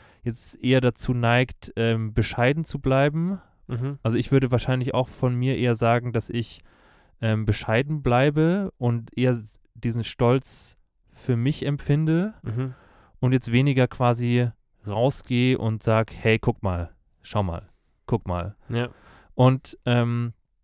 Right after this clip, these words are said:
Speaker 1: bei mir persönlich ist es, ist es trotzdem so, dass ich das aber manchmal vermiss.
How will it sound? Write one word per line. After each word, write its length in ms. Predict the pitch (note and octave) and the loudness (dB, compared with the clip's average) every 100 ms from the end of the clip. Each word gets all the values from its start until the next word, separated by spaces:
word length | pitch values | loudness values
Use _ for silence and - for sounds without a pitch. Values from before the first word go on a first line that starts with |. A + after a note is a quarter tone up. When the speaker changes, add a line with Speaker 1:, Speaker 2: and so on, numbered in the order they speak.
| _ _ - | _ _ 0
Speaker 1:
bei 140 | A#2 A2+ | 4 4
mir 140 | D3+ | 4
persönlich 520 | E3 C#3+ D3 D#3+ C#3+ | 2 2 2 2 0
ist 140 | C3 C#3 | -4 -4
es, 180 | C3+ - | -6 -6
ist 260 | - B2 | -8 -6
es 220 | C3+ - - | -6 -8 -6
trotzdem 460 | D#3 - - C#3 | -6 -4 -2 -2
so, 360 | A#2+ B2+ C#3+ D#3 | 2 2 2 0
dass 300 | - B2+ - | -2 -4 -4
ich 200 | A#2+ - | -8 -4
das 180 | C3+ - | -6 -4
aber 200 | B2+ B2+ | 0 0
manchmal 400 | C3 C#3 C3 A#2+ | 0 -2 -2 -2
vermiss. 640 | - A#2+ A#2+ C3 - - | 0 2 2 2 -2 -10